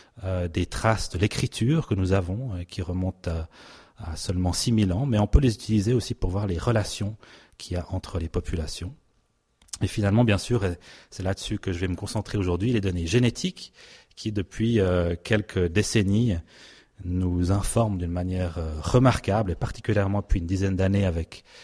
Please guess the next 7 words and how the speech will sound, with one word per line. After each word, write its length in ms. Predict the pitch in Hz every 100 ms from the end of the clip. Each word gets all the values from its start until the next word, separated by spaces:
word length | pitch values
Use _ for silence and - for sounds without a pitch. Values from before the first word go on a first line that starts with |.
| - -
l'ère 200 | 87 87
de 80 | 80
la 100 | 78
génomique, 640 | 101 113 95 113 - - - - - - -
sur, 640 | - - 107 117 113 - - 95
euh, 460 | 87 85 85 82 80 - - - _ _ 98
euh, 300 | 85 82